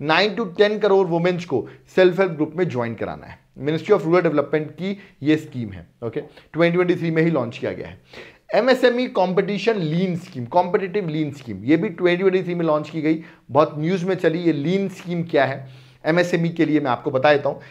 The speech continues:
लीन स्कीम, पहले मैं आपको लीन स्कीम बताने से पहले लीन मैन्युफैक्चरिंग बताता हूँ,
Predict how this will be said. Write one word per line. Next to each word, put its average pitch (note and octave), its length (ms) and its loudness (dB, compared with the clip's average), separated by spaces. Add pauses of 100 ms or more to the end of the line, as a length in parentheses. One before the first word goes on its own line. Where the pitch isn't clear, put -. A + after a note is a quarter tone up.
(200)
लीन E3 440 0
स्कीम, A3+ 240 -6
पहले G#3 160 2
मैं G#3 120 2
आपको G3 180 -2
लीन F#3+ 280 -2
स्कीम G3+ 280 -8
बताने D3+ 320 0
से F3+ 80 -4
पहले F3+ 200 2
लीन F3+ 220 0
मैन्युफैक्चरिंग D#3 640 -2
बताता G#2+ 340 0
हूँ, F2 180 -10